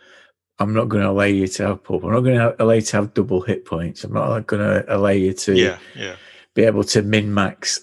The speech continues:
Speaker 1: like you normally do. You're gonna have to churn through characters <laughs> every month or whatever. <laughs> Have a different character every month." 'Cause I d-, I, I don't think that they'll enjoy that.
Speaker 2: Make it a bit pulpy, but not,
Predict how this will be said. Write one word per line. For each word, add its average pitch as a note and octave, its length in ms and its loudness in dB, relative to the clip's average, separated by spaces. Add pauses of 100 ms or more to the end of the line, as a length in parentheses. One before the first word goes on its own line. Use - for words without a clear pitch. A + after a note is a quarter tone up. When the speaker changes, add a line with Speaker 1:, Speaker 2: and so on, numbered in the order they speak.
Speaker 1:
like G2 200 -2
you - 80 -6
normally F#2+ 400 -2
do. F#2+ 360 -8 (220)
You're G#2 140 0
gonna A2 100 4
have A2 80 -2
to G#2 100 -2
churn A2+ 360 2
through G2+ 240 2
characters - 880 -2
<laughs> - 440 -2
every G#2+ 300 0
month G#2 340 -2
or F2+ 120 4
whatever. F2 440 -4 (180)
<laughs> - 160 -18
Have C3+ 260 0
a - 20 0
different A#2+ 320 0
character G#2+ 320 2
every G2 180 -2
month." F#2+ 300 -8 (760)
'Cause A#2 140 4
I B2 60 4
d-, A#2+ 180 -2
I, A#2 300 0
I - 20 4
don't B2 280 4
think G2 360 -4
that F#2 280 -4 (300)
they'll G2+ 320 2
enjoy G#2 440 2
that. E2 240 -10 (240)
Speaker 2:
Make D3 180 -2
it A#2 80 -4
a - 20 -2
bit A2+ 220 -2
pulpy, F#2+ 340 -14
but - 180 -20
not, G2+ 220 -16